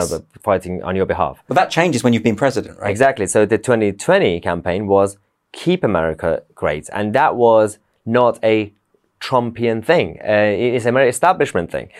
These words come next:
Speaker 1: So it was not as convincing, of course.
Speaker 2: Okay.
Speaker 1: You know, whether we could talk about the, the, the, the other aspects of the whole election and, you know, all the Biden stuff, but that, w-,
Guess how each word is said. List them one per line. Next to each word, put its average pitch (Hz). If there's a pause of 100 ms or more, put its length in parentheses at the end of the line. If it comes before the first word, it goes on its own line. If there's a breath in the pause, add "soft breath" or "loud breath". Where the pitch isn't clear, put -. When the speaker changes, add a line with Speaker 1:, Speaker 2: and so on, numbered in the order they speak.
(180 loud breath)
Speaker 1:
So -
it 113
was 147
not 160
as 156
convincing, 156
of 80
course. 98
Speaker 2:
Okay. 107
Speaker 1:
You 120
know, 143
whether 175
we 151
could 135
talk 131
about 117
the, 110
the, 90
the, 107
the 113
other 117
aspects 101
of 98
the 101
whole 101
election 95
and, 98
you 98
know, 95
all 98
the 101
Biden 92
stuff, 95 (320 loud breath)
but 117
that, 147
w-, 113